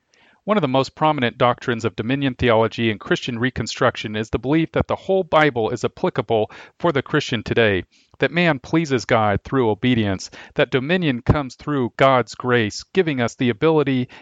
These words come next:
and will to obey his law in love for him and service to man. There are dozens of books written by Reconstructionists of one variety or another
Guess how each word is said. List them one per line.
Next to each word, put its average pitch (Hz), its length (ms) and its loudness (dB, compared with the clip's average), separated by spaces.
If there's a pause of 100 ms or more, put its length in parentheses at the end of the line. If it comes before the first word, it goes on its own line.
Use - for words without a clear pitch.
and 123 220 -2
will 131 220 4
to - 180 -2
obey 120 360 2
his 123 220 -2
law 120 280 4
in 135 180 -4
love 139 260 2
for 135 140 -2
him 135 380 -2
and 113 160 -4
service 135 400 -2
to - 100 -10
man. 101 400 -2 (760)
There 196 160 4
are 151 60 4
dozens 175 420 2
of 117 120 -4
books 123 340 0
written 151 220 -2
by 123 200 2
Reconstructionists 127 1080 -2
of 117 160 -4
one 156 240 -2
variety 139 380 2
or 123 140 2
another 110 500 0